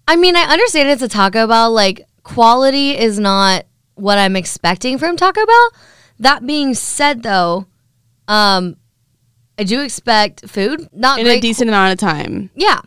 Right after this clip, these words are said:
Speaker 1: So, last night, you know, picture this. Me and Avery and our friends were out. We are at a local speakeasy here in Nashville. We got some drinks. We're having a good time.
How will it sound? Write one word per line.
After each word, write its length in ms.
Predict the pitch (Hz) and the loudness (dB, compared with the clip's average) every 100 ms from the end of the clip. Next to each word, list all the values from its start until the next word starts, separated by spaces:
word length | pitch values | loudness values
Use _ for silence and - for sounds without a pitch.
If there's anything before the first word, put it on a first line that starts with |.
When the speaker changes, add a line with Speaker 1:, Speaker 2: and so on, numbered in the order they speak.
| _ _ _ _ | _ _ _ _
Speaker 1:
So, 560 | - - 339 202 151 - | -18 -4 -2 -2 -4 -12
last 440 | 240 247 262 277 | -2 0 0 -2
night, 420 | 254 202 180 180 - | -4 -2 -2 -4 -6
you 180 | - 226 | -4 -2
know, 200 | 202 170 | 0 -4
picture 380 | - 220 - 214 | -6 -6 -6 -4
this. 280 | 185 180 - _ - _ _ | -2 -2 -6 _ -20 _ _
Me 360 | 233 247 254 254 | -4 0 2 2
and 100 | 247 | 2
Avery 360 | 220 214 220 | 0 0 0
and 180 | 214 208 | 2 0
our 120 | 196 | -2
friends 520 | 196 - 233 233 233 196 | -4 0 0 0 -4 -6
were 180 | 190 - | -8 -2
out. 380 | 190 208 208 180 | 2 2 2 -2
We 400 | 190 208 208 208 | -6 -4 -2 -2
are 220 | 175 185 | 0 0
at 340 | 180 180 185 - | 0 0 -2 -2
a 320 | 180 180 175 - | -2 -2 -4 -6
local 540 | 196 180 202 226 254 | -10 -2 -2 0 -2
speakeasy 800 | 233 - 220 220 - 202 190 196 | -2 -6 -6 -8 -6 -6 -4 -6
here 220 | 185 190 | -4 -2
in 100 | 190 | -2
Nashville. 600 | 185 180 180 202 180 180 185 - _ _ | 0 -2 -2 -6 -4 -4 -6 -16 _ _
We 300 | 208 214 208 | -4 -2 -4
got 280 | 196 196 170 | -2 -4 -4
some 220 | - 180 | -10 -12
drinks. 560 | 185 - 359 359 302 - | -10 -4 -2 -2 -4 -12
We're 60 | |
having 420 | 196 156 165 175 - | -12 -12 -14 -18 -20
a 60 | |
good 280 | - - - | -20 -20 -18
time. 600 | - - 320 311 311 311 | -16 -4 0 2 2 -2